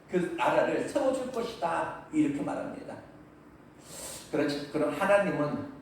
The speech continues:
어찌 보면 그렇게 하실 수 있는 분이라는 거, 말씀만이 아니라 충분히 그런 능력이 있는 그런 하나님이라는 거.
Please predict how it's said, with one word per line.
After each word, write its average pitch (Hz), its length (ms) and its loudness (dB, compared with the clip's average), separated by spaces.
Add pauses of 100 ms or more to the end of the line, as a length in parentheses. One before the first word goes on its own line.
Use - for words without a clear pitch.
어찌 110 300 -8
보면 107 340 -6 (360)
그렇게 - 340 -6
하실 185 340 -6
수 - 200 -8
있는 262 440 -4
분이라는 - 480 -8
거, - 140 -12 (460)
말씀만이 170 640 -2
아니라 165 680 0
충분히 302 640 4
그런 220 300 2
능력이 226 600 0
있는 220 380 4
그런 208 240 0
하나님이라는 214 840 -4
거. - 220 -8